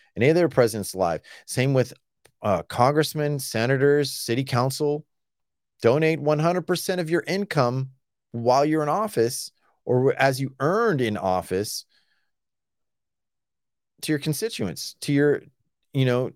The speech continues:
to the people that have, are less fortunate. If there's so much about the people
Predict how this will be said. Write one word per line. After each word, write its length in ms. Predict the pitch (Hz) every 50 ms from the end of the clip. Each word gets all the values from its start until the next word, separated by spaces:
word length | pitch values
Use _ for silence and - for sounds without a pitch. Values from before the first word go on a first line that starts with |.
| _
to 100 | - -
the 80 | 143 139
people 240 | 139 151 151 151 160
that 100 | 151 139 135
have, 360 | 156 165 175 214 208 170 120
are 380 | 110 90 - 110 107 107 -
less 240 | 95 98 92 98 -
fortunate. 480 | - - 87 76 78 - 90 76 - - _ _ _ _ _ _ _ _ _ _ -
If 140 | 113 104
there's 200 | - 185 185 170
so 240 | - - 190 202 220
much 220 | 208 208 190 - 180
about 240 | 165 180 170 160
the 60 | 165 139
people 360 | 131 156 139 - 117 107 92